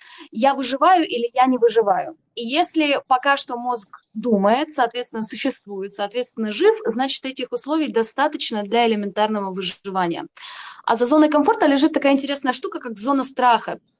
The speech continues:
которая перед зоной изменений, перед зоной роста, и человек не знает, он там выживет или нет. Соответственно, просто находясь, скажем так, не открывая дверь из этой зоны комфорта, пускай это даже и ад,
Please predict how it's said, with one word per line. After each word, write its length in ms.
которая 380
перед 500
зоной 300
изменений, 600
перед 340
зоной 300
роста, 480
и 680
человек 400
не 100
знает, 400
он 100
там 140
выживет 380
или 340
нет. 200
Соответственно, 640
просто 280
находясь, 520
скажем 280
так, 120
не 120
открывая 340
дверь 300
из 120
этой 160
зоны 280
комфорта, 460
пускай 380
это 140
даже 260
и 140
ад, 220